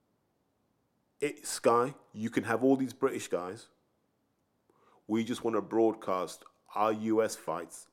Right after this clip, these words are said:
to U K fans. That's our model in the U K. Our U K subscribers will just get that. Nothing more, nothing less. And from what I can see, I think dazn will sit on their technology stack, unlike Sky, who outsourced it to the Endeavor Group.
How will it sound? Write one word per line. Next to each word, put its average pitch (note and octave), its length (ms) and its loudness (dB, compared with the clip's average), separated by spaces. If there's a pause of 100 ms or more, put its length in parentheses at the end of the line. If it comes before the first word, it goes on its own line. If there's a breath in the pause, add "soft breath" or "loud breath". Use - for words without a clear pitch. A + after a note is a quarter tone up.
(140)
to - 140 -6
U F#2 420 -6
K E2+ 240 -10
fans. - 460 -12 (200)
That's A2+ 240 0
our A2+ 120 8
model G#2+ 340 2
in F#2 80 -6
the F2 80 -10
U E2+ 160 -12
K. - 220 -14 (840)
Our G2+ 80 0
U A2 140 0
K A#2+ 120 2
subscribers G#2+ 640 2
will G2 100 -8
just F#2+ 220 -6
get - 260 -2
that. A2+ 280 -4 (1700)
Nothing G#2+ 260 -4
more, A2+ 160 2
nothing G2+ 360 -4
less. - 320 -8 (1500)
And G#2+ 260 0
from A#2+ 200 2
what B2+ 100 8
I A#2+ 80 6
can A#2 140 0
see, C3 180 2
I A#2 60 2
think B2+ 180 -2
dazn A2 380 4
will B2+ 160 6
sit - 240 -4
on C3 100 -2
their A#2+ 120 4
technology A#2+ 540 -4
stack, A2+ 360 -4
unlike G#2+ 320 0
Sky, G#2+ 300 6
who G#2+ 120 2
outsourced G#2+ 640 4
it G2+ 200 -2
to G#2 260 0
the G2+ 120 -2
Endeavor G2 380 2
Group. G2+ 340 -4